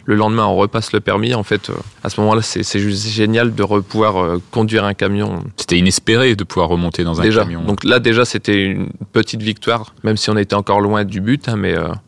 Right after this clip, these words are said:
Speaker 1: de pouvoir remonter dans un camion, le conduire avec un, un véhicule aménagé. Déjà, là, j'avais gagné une bataille.
Speaker 2: Alors, il y a une personne qui vous a fait confiance. On va donner son nom, c'est votre patron, David Sagnard.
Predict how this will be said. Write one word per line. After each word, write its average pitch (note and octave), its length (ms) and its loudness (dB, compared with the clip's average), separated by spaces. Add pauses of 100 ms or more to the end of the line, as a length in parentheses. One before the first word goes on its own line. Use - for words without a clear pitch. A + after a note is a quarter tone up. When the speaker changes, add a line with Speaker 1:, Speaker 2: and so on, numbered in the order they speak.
(120)
Speaker 1:
de G#2 100 -4
pouvoir G#2 300 0
remonter G#2 400 0
dans G#2 180 0
un G2+ 60 0
camion, G2+ 340 0
le G#2 160 2
conduire G#2+ 720 -2
avec F#2 320 -2
un, E2+ 360 -4
un F#2+ 140 -4
véhicule G2 380 -2
aménagé. F#2 420 -2 (420)
Déjà, G#2 220 2
là, G#2+ 120 4
j'avais G2 220 2
gagné F#2+ 200 0
une F#2+ 100 -2
bataille. F2 340 -6 (360)
Speaker 2:
Alors, D#2+ 160 2
il - 20 2
y F2 40 4
a F#2+ 160 0
une B2+ 180 2
personne A#2+ 720 -2
qui - 160 -6
vous F2+ 220 -2
a E2 180 2
fait A2+ 240 -2
confiance. A2 600 -6 (420)
On D2 100 -6
va C#2 300 -2
donner C#2 240 -2
son D2+ 240 -4
nom, G#2 240 0
c'est C#2+ 400 -4
votre E2 260 0
patron, G#2+ 480 -4
David D2+ 640 -4
Sagnard. F2 640 -2